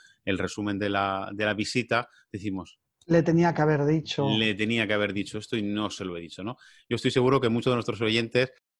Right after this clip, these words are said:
Speaker 1: les ha pasado.
Speaker 2: Lo
Speaker 1: Bueno,
Speaker 2: podemos
Speaker 1: Eduardo.
Speaker 2: llamar también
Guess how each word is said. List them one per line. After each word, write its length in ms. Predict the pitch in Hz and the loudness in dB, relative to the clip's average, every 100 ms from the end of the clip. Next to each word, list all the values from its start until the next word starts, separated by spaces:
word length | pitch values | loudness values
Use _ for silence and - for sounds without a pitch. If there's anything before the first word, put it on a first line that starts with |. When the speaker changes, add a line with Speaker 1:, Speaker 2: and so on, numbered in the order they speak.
| _ | _
Speaker 1:
les 320 | - 107 104 - | -8 -2 0 2
ha 140 | 117 | 2
pasado. 400 | 104 - 87 76 _ _ _ _ _ 160 | 0 0 -2 -4 _ _ _ _ _ -4
Speaker 2:
Lo 80 | |
Speaker 1:
Bueno, 160 | 147 165 | 4 8
Speaker 2:
podemos 100 | - - | 8 10
Speaker 1:
Eduardo. 100 | 190 | 10
Speaker 2:
llamar 140 | 190 185 | 8 6
también 260 | 170 190 | 4 6